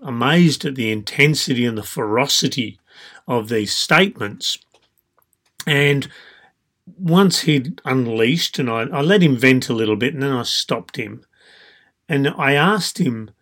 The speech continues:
how long ago this had happened, figuring it would have been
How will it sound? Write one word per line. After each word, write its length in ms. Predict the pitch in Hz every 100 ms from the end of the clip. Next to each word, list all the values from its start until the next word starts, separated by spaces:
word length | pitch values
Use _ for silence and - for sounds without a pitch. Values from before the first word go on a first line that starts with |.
| _ -
how 160 | - 139
long 240 | 127 123
ago 320 | 117 120 117
this 240 | 113 110 -
had 140 | 117
happened, 460 | 107 180 - 127 110
figuring 680 | - 240 170 113 104 156 185 _ _ _ -
it 80 |
would 200 | 160 147
have 120 | 143 120
been 460 | 131 120 117 110